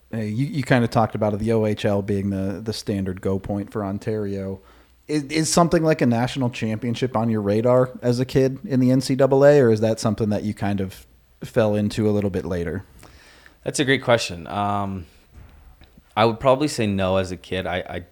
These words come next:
Speaker 2: don't remember anyone really ever talking about N C double A national championships.
Speaker 1: All Mem Cup instead?
Speaker 2: Yeah,
Speaker 1: Yeah.
Speaker 2: ex-, exactly, right. Ontario is very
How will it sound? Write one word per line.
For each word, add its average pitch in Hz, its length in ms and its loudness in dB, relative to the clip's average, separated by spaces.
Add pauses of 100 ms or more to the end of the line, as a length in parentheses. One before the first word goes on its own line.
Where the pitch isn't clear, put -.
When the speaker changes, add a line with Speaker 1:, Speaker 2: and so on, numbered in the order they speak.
(140)
Speaker 2:
don't 90 220 -8
remember 87 460 -8
anyone 87 500 -10
really 92 320 -8
ever 104 240 -4
talking 95 440 -6
about 87 240 -10 (440)
N 92 120 -8
C - 140 -12
double 92 200 -8
A 87 80 -6
national 87 360 -8
championships. 104 920 -12 (460)
Speaker 1:
All 98 160 -2
Mem 110 280 -2
Cup 113 280 2
instead? 120 440 2
Speaker 2:
Yeah, 107 160 6
Speaker 1:
Yeah. 151 280 6
Speaker 2:
ex-, 104 120 -2
exactly, 95 560 0
right. 92 200 -2
Ontario 95 440 -4
is 85 120 -10
very 90 460 -2